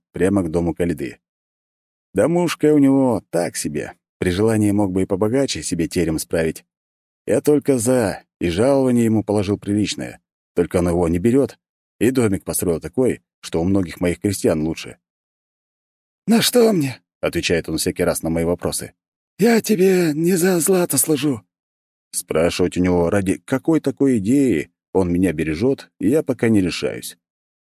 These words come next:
Если честно, то побаиваюсь. А что, если он так высоко планку задерет, что мне ни в жизнь до нее не дотянуться? Хочет он, не хочет, а деньги его никуда не деваются.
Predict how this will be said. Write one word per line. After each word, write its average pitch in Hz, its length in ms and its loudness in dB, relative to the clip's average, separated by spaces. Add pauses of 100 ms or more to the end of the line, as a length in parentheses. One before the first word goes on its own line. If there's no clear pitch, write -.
(100)
Если 71 300 -2
честно, 110 500 0
то 95 180 0
побаиваюсь. 78 960 -2 (140)
А - 120 -6
что, - 240 -2
если 135 260 0
он 110 160 2
так 120 220 -2
высоко 95 380 -2
планку 104 460 -2
задерет, 78 480 -2 (200)
что - 240 -6
мне 101 300 2
ни 104 100 4
в 95 80 0
жизнь 104 360 0
до 90 100 0
нее 90 240 2
не 82 120 -2
дотянуться? 82 680 -2 (720)
Хочет 113 440 0
он, 107 140 2
не 95 100 -2
хочет, 107 600 -4
а 85 140 -6
деньги 101 340 2
его 104 200 2
никуда 98 380 -2
не 101 100 0
деваются. 98 680 0